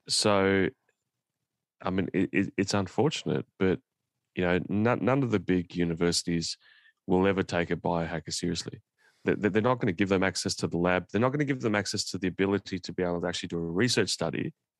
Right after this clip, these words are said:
to actually prove conclusively what they've found.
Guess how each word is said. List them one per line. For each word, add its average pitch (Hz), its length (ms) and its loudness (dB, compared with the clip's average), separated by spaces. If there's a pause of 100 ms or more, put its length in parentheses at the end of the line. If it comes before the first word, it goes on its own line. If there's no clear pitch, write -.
(640)
to 95 100 2
actually 95 240 -4
prove 107 420 0 (100)
conclusively 90 680 -2
what 82 220 -4 (120)
they've - 120 -6
found. - 420 -8